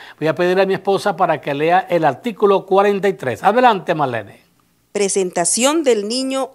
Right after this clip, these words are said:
Speaker 2: al Señor. En los días del Señor Jesucristo, en este mundo, le presentaban los niños para que los bendijera. Mateo diecinueve trece al quince, Marcos diez trece al dieciséis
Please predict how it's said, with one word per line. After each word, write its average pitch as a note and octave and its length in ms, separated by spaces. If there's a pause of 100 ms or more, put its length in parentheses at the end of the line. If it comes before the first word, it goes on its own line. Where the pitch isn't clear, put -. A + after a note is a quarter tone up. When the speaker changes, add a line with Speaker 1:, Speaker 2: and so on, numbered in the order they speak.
Speaker 2:
al A3 220
Señor. F3 400 (800)
En G3+ 180
los F3 200
días D4+ 260
del D4+ 120
Señor C4 300
Jesucristo, A#3 760
en E3 160
este F#3+ 220
mundo, G#3 440 (340)
le G#3+ 160
presentaban A3+ 680
los A3 160
niños D4+ 440 (260)
para A#3+ 240
que A3 160
los E3+ 160
bendijera. A3+ 640 (220)
Mateo F3 580
diecinueve F3 500
trece G#3 400
al F3+ 120
quince, E3 400 (420)
Marcos G3 720
diez F#3+ 400 (220)
trece F#3 440
al D3+ 140
dieciséis F#3 640